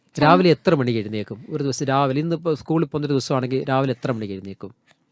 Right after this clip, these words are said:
Speaker 1: പത്ത് മണിയൊക്കെ ആവും.
Speaker 2: സ്കൂളിൽ പോകുന്ന ദിവസമോ?
Speaker 1: അല്ല, സ്കൂളിൽ പോകുന്ന ദിവസം ആറര ഒക്കെ ആവും.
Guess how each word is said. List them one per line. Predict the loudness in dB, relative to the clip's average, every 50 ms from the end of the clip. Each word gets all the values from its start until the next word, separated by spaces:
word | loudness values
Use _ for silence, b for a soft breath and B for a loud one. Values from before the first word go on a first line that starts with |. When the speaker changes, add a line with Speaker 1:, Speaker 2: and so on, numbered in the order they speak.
| _ _ -18
Speaker 1:
പത്ത് | -16 -16 -16 _ -10 -10 -8 -8
മണിയൊക്കെ | -10 -12 -14 -16 -18 -14 -12 -10
ആവും. | -10 -10 -12 -14 -16 -20 _ _ -20
Speaker 2:
സ്കൂളിൽ | -4 6 10 10 10 10
പോകുന്ന | 10 8 6 6
ദിവസമോ? | 4 4 4 2 2 0 0 -4 _ _ -6
Speaker 1:
അല്ല, | -4 -4
സ്കൂളിൽ | -4 -4 -2 -2 -2 -2 -2
പോകുന്ന | -4 -6 -6 -6 -6 -6 -8
ദിവസം | -10 -10 -10 -12 -12 -12 -14 -18 _ _ _ _ _ _ -10
ആറര | -6 -4 -4 -2 -4 -4 -6 -6 -8 -10 -12 -14
ഒക്കെ | -16 -18 -18
ആവും. | -18 -16 -18 -20